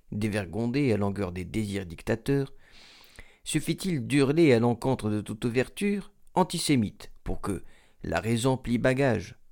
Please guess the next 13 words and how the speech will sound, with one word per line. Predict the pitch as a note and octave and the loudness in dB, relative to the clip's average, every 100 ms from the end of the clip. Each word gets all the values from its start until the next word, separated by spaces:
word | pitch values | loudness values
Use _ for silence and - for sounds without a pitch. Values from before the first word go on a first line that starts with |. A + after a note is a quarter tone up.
| - - | -20 -10
professe | - A2 G#2+ G#2 | -6 -4 -4 -6
la | D#2+ | -8
linguistique, | D2+ D#2 G2+ B2 - D3+ - - - _ _ _ - | -10 -10 -8 -8 -4 -6 -6 -20 -20 _ _ _ -2
de | A2 | 0
la | G#2 | 2
peur | - A#2 G#2+ | 2 0 0
torpeur, | - A#2+ - D#3+ D#3+ D#3+ - - - _ _ | -2 -4 0 -2 0 -4 -12 -20 -20 _ _
le | - G#2+ | -6 -4
chantage | - B2 A#2+ A2 | 0 0 0 -2
moral | G2 A2 F#2 D2+ | -2 -2 -2 -4
marche | C#2 - - | -8 -10 -10
bon | D#2 A#2 | -6 -6
train | - - - | -4 -4 -4